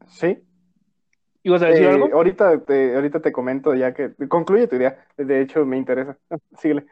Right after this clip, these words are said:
Speaker 1: <laughs>
Speaker 2: Sí, sí. Este, entonces, eh, fui cambiando como que de, de estos, como de intereses, y, y es normal, o sea,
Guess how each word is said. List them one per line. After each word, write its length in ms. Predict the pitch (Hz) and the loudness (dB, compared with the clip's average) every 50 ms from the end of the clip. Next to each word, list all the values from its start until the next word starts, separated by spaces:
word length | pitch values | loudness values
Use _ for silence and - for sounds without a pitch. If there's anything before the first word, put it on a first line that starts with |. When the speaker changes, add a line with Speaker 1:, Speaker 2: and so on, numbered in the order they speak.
| _ _ - | _ _ -8
Speaker 1:
<laughs> 420 | - 185 214 208 208 - - - _ _ _ _ _ _ _ _ _ _ _ _ _ _ _ _ _ _ _ | -4 -2 0 -2 -2 -4 -8 -12 _ _ _ _ _ _ _ _ _ _ _ _ _ _ _ _ _ _ _
Speaker 2:
Sí, 120 | - 180 180 - _ _ | -4 -4 -4 -4 _ _
sí. 160 | 175 175 - _ _ _ _ _ _ _ _ _ | -10 -10 -10 _ _ _ _ _ _ _ _ _
Este, 920 | 156 156 156 - - 156 151 151 151 147 147 147 143 117 - - - 180 | -6 -6 -6 -6 -4 -2 0 2 2 2 2 0 0 -2 -6 -10 -12 -12
entonces, 600 | 170 170 190 196 202 196 - 240 233 233 220 196 | -8 -4 -2 -2 -2 -2 -2 -2 0 0 -2 -4
eh, 340 | 180 151 151 135 101 113 139 156 151 - | -8 -10 -10 -10 -10 -8 -10 -10 -10 -12
fui 120 | 202 185 | -14 -6
cambiando 400 | - 208 202 190 190 190 202 196 | -4 -4 -2 -2 -4 -4 -4 -6
como 280 | 185 170 156 143 135 - | -6 -8 -8 -8 -10 -12
que 160 | - 131 127 | -12 -14 -14
de, 300 | 131 143 - 247 - - | -14 -14 -14 -14 -14 -16
de 160 | 175 156 151 151 | -12 -10 -10 -10
estos, 500 | 156 _ - 180 180 170 151 139 _ _ _ _ _ _ _ _ _ _ _ _ _ _ _ _ _ _ _ _ | -10 _ -8 -6 -6 -6 -6 -8 _ _ _ _ _ _ _ _ _ _ _ _ _ _ _ _ _ _ _ _
como 200 | _ - 143 147 | _ -6 -6 -4
de 60 | 143 143 | -4 -4
intereses, 840 | 139 139 131 135 127 147 175 185 175 151 - 147 135 127 120 _ _ _ _ - | -6 -6 -6 -4 -2 0 0 0 -2 -4 -8 -12 -12 -12 -14 _ _ _ _ -14
y, 380 | 147 143 143 147 147 156 190 | -12 -10 -10 -10 -10 -8 -8
y 40 | 247 | -8
es 120 | 285 285 | -8 -6
normal, 480 | 330 320 302 302 392 427 359 151 131 - | -6 -4 -4 -4 -6 -8 -10 -12 -14 -14
o 60 | - | -12
sea, 240 | - - - - | -8 -6 -6 -6